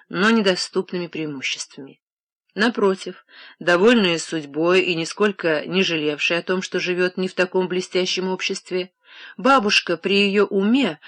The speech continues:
подмечая недостатки де Шарлю, отзывалась о нём с той безразличной, улыбчивой, почти сочувственной благожелательностью, какой мы вознаграждаем объект наших бескорыстных наблюдений за доставляемое удовольствие.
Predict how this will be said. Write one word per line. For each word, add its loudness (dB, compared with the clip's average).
подмечая 0
недостатки -2
де 0
Шарлю, 0
отзывалась 2
о 0
нём 4
с -4
той 4
безразличной, 0
улыбчивой, -2
почти 0
сочувственной 0
благожелательностью, -2
какой 4
мы 6
вознаграждаем 2
объект 0
наших -2
бескорыстных -4
наблюдений 0
за 0
доставляемое 0
удовольствие. -4